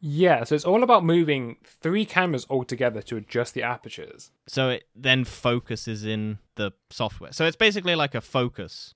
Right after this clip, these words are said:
Speaker 2: So
Speaker 1: Yeah, so it's
Speaker 2: rather
Speaker 1: a way,
Speaker 2: than,
Speaker 1: a way of
Speaker 2: because you
Speaker 1: focusing. Instead of
Speaker 2: can't
Speaker 1: auto-focusing, it does a focusing via the s-, little movements.
Speaker 2: It makes the cameras closer together so the focus is in a s-, more centralized point rather than spread out further.
Speaker 1: And what I feel like this might be is,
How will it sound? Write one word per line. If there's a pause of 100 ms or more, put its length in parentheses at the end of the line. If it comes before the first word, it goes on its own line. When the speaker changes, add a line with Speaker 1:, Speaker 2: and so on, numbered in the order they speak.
(140)
Speaker 2:
So
Speaker 1:
Yeah,
so
it's
Speaker 2:
rather
Speaker 1:
a
way,
Speaker 2:
than,
Speaker 1:
a
way
of
Speaker 2:
because
you
Speaker 1:
focusing.
Instead
of
Speaker 2:
can't
Speaker 1:
auto-focusing,
it
does
a
focusing
via (100)
the
s-, (120)
little
movements. (300)
Speaker 2:
It
makes
the
cameras
closer
together
so
the
focus
is
in
a
s-, (100)
more
centralized
point
rather
than
spread
out
further.
Speaker 1:
And
what
I
feel
like
this
might
be
is,